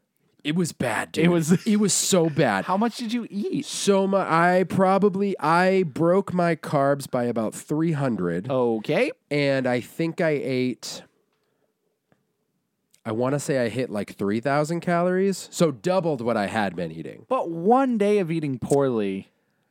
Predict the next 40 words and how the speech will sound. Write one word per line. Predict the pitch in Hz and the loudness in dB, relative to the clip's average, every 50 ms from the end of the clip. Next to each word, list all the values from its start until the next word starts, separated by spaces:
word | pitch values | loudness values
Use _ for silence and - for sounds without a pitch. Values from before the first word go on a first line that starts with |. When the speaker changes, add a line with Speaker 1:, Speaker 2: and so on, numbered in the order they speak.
| _ _ _ _ _ _ _ _ _ _ _ _ _ _ _ _ _ _ - | _ _ _ _ _ _ _ _ _ _ _ _ _ _ _ _ _ _ -6
Speaker 2:
can't | - 190 165 151 131 - | -4 -2 -2 -2 -4 -4
ruin | 123 131 135 120 110 107 98 | -4 -2 -2 -2 -2 -2 -4
everything. | 92 92 87 170 165 165 165 | -4 -6 -6 -6 -6 -4 -2
Speaker 1:
No, | 175 175 175 165 - | 0 2 2 2 0
but | - 175 | 0 0
the | - | 0
Speaker 2:
Ten | 214 226 226 220 214 175 | 2 2 2 2 2 2
Speaker 1:
next | 208 254 294 | 4 4 4
Speaker 2:
pounds, | 294 302 - - 117 - | 2 2 2 2 2 2
Speaker 1:
day, | - 131 117 110 107 101 98 104 104 104 - | 2 2 4 2 2 2 2 0 0 -2 -2
Speaker 2:
you | 135 131 123 | -4 -2 2
know. | |
Speaker 1:
I | 131 151 | 4 4
was | 151 156 147 120 | 4 4 2 0
like, | 143 131 127 | -2 -2 0
"I'm | 117 135 151 | 0 0 0
gonna | 151 143 | 0 2
do | 127 143 139 | 2 0 0
su-, | - - - 135 135 135 - - | 0 0 2 2 2 2 0 -2
uh, | 127 | -4
so | - - - 175 170 156 | 0 4 6 6 6 4
great. | 127 113 80 60 - - | 2 0 -2 -2 -6 -2
I'm | - - | 2 2
Speaker 2:
Yeah. | 165 | 4
Speaker 1:
gonna | 127 127 123 | 4 4 2
do | 120 123 113 | 2 2 0
super | - - - - 170 160 180 | 0 0 2 4 4 6 6
Speaker 2:
I'm | 175 165 | 4 6
do | 151 | 6
Speaker 1:
well. | 135 160 151 - 120 | 6 6 6 6 4
Speaker 2:
so | - - - 202 208 190 | 2 0 0 2 2 2
good. | 165 147 151 143 | 0 0 2 2
Speaker 1:
I'm | 156 | 4
gonna | 180 185 | 2 4
do | 151 202 190 | 4 4 4
so | 165 - - - 196 226 269 285 | 4 2 6 8 8 8 8 4
good." | 202 165 156 175 139 110 95 - - | 2 4 4 6 6 4 2 -2 -6
Speaker 2:
<laughs> | - - - - - - - - 294 - | -10 -8 -8 -6 -6 -8 -10 -10 -4 -2
Speaker 1:
And, | 196 196 190 185 185 175 170 160 151 151 | 0 2 4 4 4 4 2 2 2 2
uh, | 147 143 139 135 131 127 127 123 120 120 117 113 113 | 2 4 4 4 2 2 2 2 2 2 2 0 0